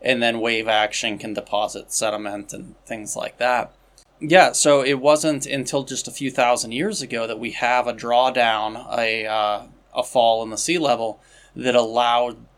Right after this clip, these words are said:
all of the coral atolls of East Polynesia to become exposed. And then we start to see life, you know, take root on these places. And it's really not known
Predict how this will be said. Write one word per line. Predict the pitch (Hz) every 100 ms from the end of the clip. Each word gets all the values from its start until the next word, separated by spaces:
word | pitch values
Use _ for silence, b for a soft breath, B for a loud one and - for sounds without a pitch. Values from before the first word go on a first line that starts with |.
| _ _ _
all | 135 135 131
of | 120
the | 110
coral | - 120 110
atolls | 107 101 113 107
of | 104
East | 110 -
Polynesia | 113 104 107 113 107 107 101
to | - 117 104 101
become | - 110 - - 120 113 107 107
exposed. | - - - 117 98 92 - - - _ _ b b b -
And | 131 117
then | 113 120 123 120 110 - - -
we | 139 127
start | 117 - 120 107
to | -
see | - 120
life, | 107 107 107 - - _ _
you | 120
know, | 107 101
take | - 107 113
root | 107 110 113 -
on | - 113
these | 120 113
places. | - - - - - - -
And | 127 131
it's | 120
really | 165 156
not | 127 127 117
known | 120 131 156 156 131 123 107